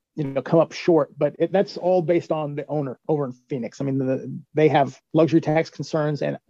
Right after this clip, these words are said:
that is what's driving their decision-making. So you'd have to come up with a way where,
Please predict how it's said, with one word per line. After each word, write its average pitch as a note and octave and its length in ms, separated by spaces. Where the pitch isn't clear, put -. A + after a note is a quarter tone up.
that D#3+ 180
is D3+ 180
what's D3+ 200
driving C#3 640
their D#3 120
decision-making. C3+ 840
So D3 200
you'd D#3+ 180
have F#3 180
to D#3+ 80
come E3+ 140
up D#3 120
with C#3 100
a C#3 40
way C#3+ 300
where, C3+ 440